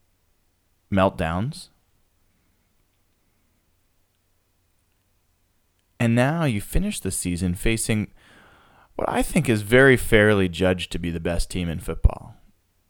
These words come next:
the Arizona Cardinals, at home with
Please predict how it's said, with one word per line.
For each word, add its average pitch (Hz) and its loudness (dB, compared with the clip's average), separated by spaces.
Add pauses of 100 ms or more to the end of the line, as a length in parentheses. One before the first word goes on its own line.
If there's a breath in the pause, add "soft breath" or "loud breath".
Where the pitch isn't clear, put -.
(120)
the 92 -6
Arizona 104 2
Cardinals, 80 -8
at 120 -4
home 90 0 (1120)
with 120 2